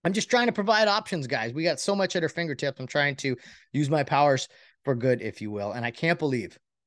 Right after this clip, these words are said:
uh, once again, how far, uh, we have come from, uh,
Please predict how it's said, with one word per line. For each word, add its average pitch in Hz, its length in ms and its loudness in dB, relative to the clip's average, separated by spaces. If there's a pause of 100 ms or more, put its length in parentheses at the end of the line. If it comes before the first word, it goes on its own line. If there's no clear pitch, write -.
(200)
uh, 117 60 -6
once 123 260 -8
again, 101 220 -10
how 104 180 -8
far, 92 340 -8 (400)
uh, 92 220 -6
we 101 180 -10
have 87 200 -14
come 95 280 -10 (380)
from, 92 320 -8
uh, 85 300 -10